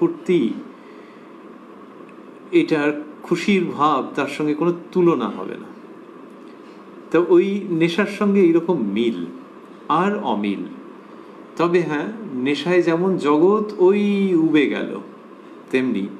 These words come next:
ঈশ্বরীয় নেশাতেও তাই, জগৎ এককালে অন্তর্হিত হলো। ওইটাও জগৎ, কিন্তু সেটা অন্তর্জগৎ, বহির্জগৎ অন্তর্হিত হলো। শ্রীরামকৃষ্ণ বলছেন,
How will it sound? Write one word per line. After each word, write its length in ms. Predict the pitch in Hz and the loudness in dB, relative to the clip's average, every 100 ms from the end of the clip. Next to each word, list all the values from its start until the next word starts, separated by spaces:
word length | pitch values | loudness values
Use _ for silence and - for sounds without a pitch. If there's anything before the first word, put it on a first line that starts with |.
| - - - - - - 165 | -18 -20 -20 -20 -20 -6 -4
ঈশ্বরীয় 580 | 156 - 180 160 147 | -2 -2 0 2 2
নেশাতেও 580 | 123 107 120 120 139 151 156 | 2 -2 -4 -6 -4 -4 -4
তাই, 220 | - 98 - - - - - 113 | -10 -10 -10 -12 -16 -16 -14 -4
জগৎ 480 | 117 113 135 160 - | 0 2 2 0 -4
এককালে 800 | 143 151 160 - - 143 117 113 - | -6 -4 -6 -12 -6 -2 2 0 0
অন্তর্হিত 720 | 135 147 147 175 147 120 113 | -4 -6 -2 -2 -2 -4 -6
হলো। 300 | 98 92 87 - - - - - - - - - - - | -6 -6 -10 -12 -16 -20 -20 -20 -20 -20 -20 -20 -20 0
ওইটাও 360 | 196 196 247 233 | 0 2 2 2
জগৎ, 640 | - 143 196 175 113 - - | 0 0 2 4 2 2 -2
কিন্তু 180 | 170 | -2
সেটা 320 | 175 196 202 208 | -2 -2 -2 -2
অন্তর্জগৎ, 1040 | 156 165 160 170 117 92 90 90 117 - - 104 120 | -2 -2 0 0 0 -2 -4 -4 -8 -14 -18 -8 0
বহির্জগৎ 840 | 151 180 226 175 185 175 180 175 | 0 2 0 2 2 2 2 -2
অন্তর্হিত 680 | - 127 117 117 98 104 104 | -6 -6 -2 -2 -2 -6 -8
হলো। 340 | 107 101 110 107 | -8 -10 -10 -8
শ্রীরামকৃষ্ণ 640 | 131 131 135 123 - 110 | -2 -2 -2 -6 -6 -2
বলছেন, 560 | 117 139 147 101 160 | 0 0 -2 -2 -4